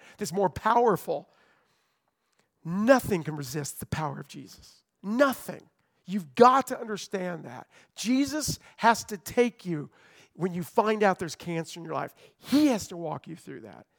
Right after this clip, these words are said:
It can't just be that spouse. Then you find victory in it, and you're going, "I know I'm in this. This is the hardest thing I've ever had to face." We just prayed with a young lady earlier that's going through a devastation time of her life this week.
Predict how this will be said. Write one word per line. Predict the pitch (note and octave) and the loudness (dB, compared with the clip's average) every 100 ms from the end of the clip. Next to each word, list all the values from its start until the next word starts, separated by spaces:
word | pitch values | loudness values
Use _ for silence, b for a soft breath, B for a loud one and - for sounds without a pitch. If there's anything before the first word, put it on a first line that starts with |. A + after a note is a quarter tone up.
| b b | b b
It | - D#4 | -6 -6
can't | - D4 D#4 | -4 -2 -2
just | C4 F#3+ | -4 -10
be | G#3 | -6
that | E3 D#3 D3 | -4 -6 -8
spouse. | - C#3 B2+ - - _ b b b b | -10 -12 -12 -16 -20 _ b b b b
Then | F#3+ E3+ C#4+ E4+ | -18 -8 -4 -2
you | E4+ B3+ | -2 -2
find | A#3 F#3+ D#3 | -2 -2 -4
victory | C#3 D#3 - D3+ D3+ | -6 -6 -8 -12 -10
in | C#3+ | -12
it, | |
and | G3+ | -10
you're | A3 | -8
going, | G#3+ A3 G3+ B B - | -4 -2 -4 B B 0
"I | C4 | 2
know | C4+ C#4 E4+ D#4+ | 2 2 2 2
I'm | A#3+ F#3+ | 0 -2
in | D#3+ | -6
this. | D3+ B2+ - B B | -8 -10 -12 B B
This | D4 | -14
is | C4 | -4
the | C4+ | -4
hardest | F#3 G3+ F4 F4 E4+ - | -4 0 0 0 -4 -6
thing | D#4+ C#4+ | -6 -4
I've | A3 - - | -4 -6 -6
ever | D4+ D4 D4+ | -4 0 0
had | B3+ A3+ | -2 -4
to | |
face." | - - - E4 E4 G3+ - B B | -12 -14 -8 -4 -4 -6 -12 B B
We | - A#3 | -14 -8
just | F#3+ - | -8 -10
prayed | - C#4 C#4+ | -4 -2 -2
with | B3+ A#3+ | -4 -12
a | G3+ | -4
young | G3+ G3 | -4 -2
lady | F3+ F3+ - | -6 -8 -10
earlier | E3 F3+ E3+ D3 - b b b b - | -10 -10 -10 -14 -18 b b b b -8
that's | A#3+ - | -8 -4
going | A#3 B3 A3+ | -2 -2 -4
through | B3 A3+ | -2 -4
a | |
devastation | E3+ - - A#3 A#3 A#3+ - G3+ F#3 - G#3 | -4 -12 0 2 2 -4 -6 -8 -8 -10 -12
time | - E3+ F3+ | -12 -10 -10
of | F#3 | -10
her | G#3 | -8
life | F3+ D#3 D#3+ F#3+ | -8 -8 -10 -12
this | G#3 - - | -14 -14 -14
week. | C4+ A#3+ - _ | -12 -12 -16 _